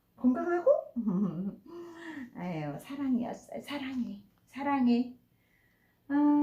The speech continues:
얘는 제가 가끔, 어, 볼 수 있었으면 좋겠어. 우리 사랑해. 너무 이뻐. 아우, 너무 이뻐요. 그냥 봐도. 진짜 그냥 제가 다 키우고 싶어요. 그런데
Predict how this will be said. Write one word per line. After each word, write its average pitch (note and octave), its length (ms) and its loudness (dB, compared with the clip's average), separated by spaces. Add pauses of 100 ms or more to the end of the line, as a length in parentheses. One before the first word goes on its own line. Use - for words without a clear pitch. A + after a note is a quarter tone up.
얘는 C#4 420 0
제가 A#3+ 320 -2
가끔, A#3+ 760 0 (440)
어, A3 220 -6
볼 A3+ 180 0
수 - 140 -12
있었으면 G#3 580 -8
좋겠어. G3 460 -16
우리 - 180 -16
사랑해. C#4 540 -8 (240)
너무 G#3 280 -6
이뻐. - 420 -14 (800)
아우, G#4+ 500 -2
너무 G3+ 280 2
이뻐요. G3+ 340 -4
그냥 E4 260 -8
봐도. - 480 -8 (680)
진짜 A#3+ 380 2
그냥 D4 220 4
제가 - 200 0
다 A#3+ 160 4
키우고 G#4+ 300 8
싶어요. G#3 800 2
그런데 G#3 800 -2